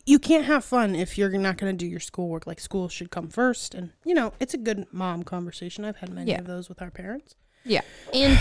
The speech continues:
Speaker 2: so she, she grounds him for this, says, "You can't go to the Headless Horseman." He tries begging her, but then he finally kind of ex-, sort of accepts defeat,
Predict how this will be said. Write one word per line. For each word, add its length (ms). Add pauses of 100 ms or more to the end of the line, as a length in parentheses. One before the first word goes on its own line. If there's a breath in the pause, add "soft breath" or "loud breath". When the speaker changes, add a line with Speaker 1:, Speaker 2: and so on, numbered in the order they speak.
(140)
Speaker 2:
so 120
she, 420
she 200
grounds 420
him 160
for 320
this, 320
says, 320
"You 120
can't 280
go 220
to 60
the 80
Headless 320
Horseman." 520 (480 soft breath)
He 140
tries 360
begging 420
her, 440 (840)
but 140
then 140
he 100
finally 380
kind 240
of 160
ex-, 240
sort 380
of 100
accepts 420
defeat, 640